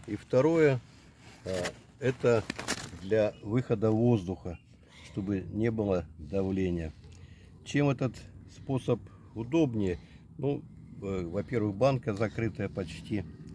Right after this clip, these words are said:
и капельница доступна, шуруповерт. Сравним эти два способа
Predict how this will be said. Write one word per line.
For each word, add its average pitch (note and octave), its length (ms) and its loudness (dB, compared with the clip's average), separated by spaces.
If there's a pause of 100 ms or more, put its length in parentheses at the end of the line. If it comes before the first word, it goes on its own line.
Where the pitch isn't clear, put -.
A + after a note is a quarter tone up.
(500)
и C3+ 220 -4
капельница G2+ 600 -2
доступна, G2+ 760 -4 (1900)
шуруповерт. G2 760 0 (1600)
Сравним D3 640 4
эти C#3+ 240 4
два A#2 280 4
способа G#2+ 680 0